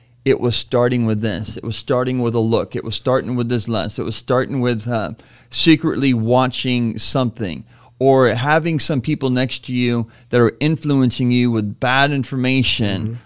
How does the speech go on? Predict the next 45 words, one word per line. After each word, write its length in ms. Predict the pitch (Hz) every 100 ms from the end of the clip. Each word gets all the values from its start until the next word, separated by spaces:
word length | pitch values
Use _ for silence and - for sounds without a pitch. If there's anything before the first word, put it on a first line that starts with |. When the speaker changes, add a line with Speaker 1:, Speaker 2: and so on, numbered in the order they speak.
| _
Speaker 1:
perverted 580 | 139 120 123 139 147 113
stuff, 540 | - 151 135 113 110 _ _ -
and 120 | 120
now 200 | 127 139
all 200 | 139 139
of 60 |
a 40 | 123
sudden 160 | 147 113
it 80 |
gets 260 | 110 139 -
your 80 | 139
attention, 720 | 120 - 185 185 - 107 107 - - -
and 120 | 120
now 220 | 123 127
it's 220 | 131 104 -
leading 420 | 110 131 135 123
you 420 | 113 110 107 104 - -
astray 500 | 110 - 123 117 110
into 320 | - 107 120
a 40 |
way 200 | 110 113
where 160 | 110 110
now 160 | 113 120
you're 240 | 110 113
in 100 | 104
bondage 560 | 98 117 143 123 107 -
to 100 | 104
these 200 | - -
things. 140 | - 110
Speaker 2:
And 160 | 120
that's 220 | 131 131
why 140 | 139 135
James, 480 | 120 135 135 120 117
in 100 | 120
James 280 | 131 127
it 60 | 117
says, 300 | - 120 110
"Resist 480 | 113 113 120 131 -
the 80 | 117
devil 360 | 113 120 120
and 100 | 113
he 100 | 117
will 140 | 123 107
flee." 480 | - 117 113 95 -
Speaker 1:
Yeah. 220 | 104